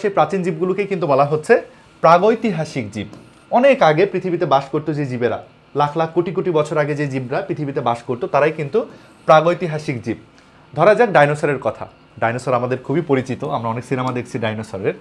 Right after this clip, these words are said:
তাই না? আজ থেকে প্রায় সাড়ে ছয় কোটি বছর আগে পৃথিবীতে ডাইনোসররা ছিল। তাহলে এই যে ডাইনোসরের মতো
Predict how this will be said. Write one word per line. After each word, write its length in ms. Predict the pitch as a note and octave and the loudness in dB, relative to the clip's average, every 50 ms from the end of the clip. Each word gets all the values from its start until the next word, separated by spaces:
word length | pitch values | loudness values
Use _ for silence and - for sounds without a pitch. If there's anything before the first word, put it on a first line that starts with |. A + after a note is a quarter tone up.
| - - | -10 -6
তাই 120 | - B2+ D3 G#3+ | -4 -2 -2 -2
না? 60 | - - - - _ - - - - - - - - - | -4 -6 -8 -16 _ -20 -20 -20 -20 -20 -20 -10 -4 0
আজ 140 | D#3+ E3+ E3+ - | 0 0 0 -4
থেকে 140 | A3+ A3 A3 G#3+ | -6 -4 -4 -2
প্রায় 140 | G#3 G3+ G3 - | 0 -2 -2 0
সাড়ে 180 | F3 D#3 E3+ E3+ E3+ | 0 0 0 0 0
ছয় 160 | F3+ E3 D#3+ D#3+ | 0 0 0 0
কোটি 140 | D#3+ E3 D#3 C3+ B2 | -2 -2 0 0 -2
বছর 180 | A#2 - C3 A#2+ | -2 -2 -2 -4
আগে 100 | C#3 F#3+ F#3+ F3 | -4 -4 -4 -6
পৃথিবীতে 320 | D3+ C#3 D3+ C3+ C#3 D3 B2 | -4 -4 -4 -4 -2 0 0
ডাইনোসররা 420 | A#2 A2+ A2+ A2+ - B2 G#2+ G#2+ G#2+ - | 0 0 0 -4 -6 -4 -6 -6 -6 -6
ছিল। 120 | - F#2 G2 - - - - - _ - | -8 -12 -12 -12 -16 -18 -20 -14 _ -4
তাহলে 240 | C3 C3+ D#3 F3+ F#3 - F#3 | -2 0 0 0 0 2 0
এই 60 | F3 B2+ | 0 0
যে 60 | G#2+ - - - - _ _ _ _ _ - | -2 -8 -10 -16 -20 _ _ _ _ _ -2
ডাইনোসরের 600 | A2+ C3+ C#3+ C#3+ D#3 E3+ E3 - F#3+ F3 F3 E3 D#3+ | 2 2 4 4 2 0 -2 0 0 0 0 0 -2
মতো 180 | C#3+ - - | -4 -4 -2